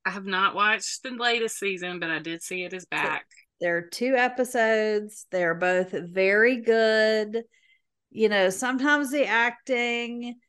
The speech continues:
Speaker 2: is, you know, a little overly dramatic, but they were back then. What I love about Gilded Age is that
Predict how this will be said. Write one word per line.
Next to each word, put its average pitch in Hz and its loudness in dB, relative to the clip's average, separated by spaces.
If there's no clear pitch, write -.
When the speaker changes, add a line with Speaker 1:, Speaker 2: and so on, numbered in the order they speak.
Speaker 2:
is, 214 2
you 233 -4
know, 190 4
a - 4
little 226 6
overly 240 6
dramatic, 240 0
but 220 -4
they 247 0
were 247 -2
back 214 -2
then. 208 -6
What 262 2
I 359 4
love 277 4
about 202 2
Gilded 180 -2
Age 165 -4
is 185 -8
that 185 -2